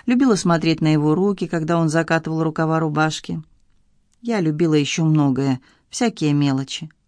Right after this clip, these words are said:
Мне нравилось, что он не умел свистеть. Разделяла его политические и религиозные взгляды. Я не верю в Бога, но страшно его боюсь.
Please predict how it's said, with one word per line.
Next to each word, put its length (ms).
Мне 220
нравилось, 580
что 240
он 120
не 80
умел 280
свистеть. 800
Разделяла 480
его 200
политические 840
и 140
религиозные 680
взгляды. 680
Я 320
не 160
верю 280
в 100
Бога, 340
но 240
страшно 520
его 280
боюсь. 640